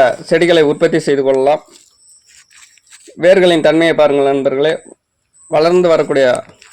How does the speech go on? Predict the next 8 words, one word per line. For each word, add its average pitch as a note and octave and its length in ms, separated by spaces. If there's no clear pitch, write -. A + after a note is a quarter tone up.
அந்த B2+ 220
காட்சி C#3 300
பதிவுகளை C#3 500
பாருங்கள். C3 380
இந்த G3+ 120
வீடியோ G#3+ 300
பதிவானது E3+ 480
உங்களுக்கு E3+ 320